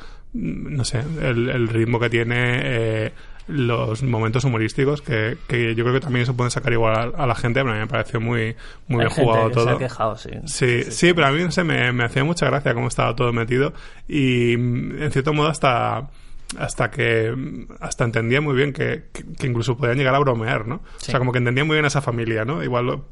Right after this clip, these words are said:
Speaker 1: incluso por cosas que podían haber pasado y cómo estaban incluso por encima un poco de, de, de estar frente a esta situación que se, que se les presentaba de, de repente.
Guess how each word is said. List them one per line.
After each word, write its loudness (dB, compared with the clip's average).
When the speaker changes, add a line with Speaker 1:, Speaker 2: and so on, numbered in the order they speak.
Speaker 1:
incluso -2
por -4
cosas 0
que 0
podían 2
haber 2
pasado 0
y -2
cómo 0
estaban 0
incluso 0
por 0
encima 0
un 2
poco 0
de, 0
de, -4
de -2
estar 0
frente -2
a 0
esta -2
situación 0
que -4
se, 0
que -4
se 0
les -4
presentaba -4
de, -6
de 0
repente. -2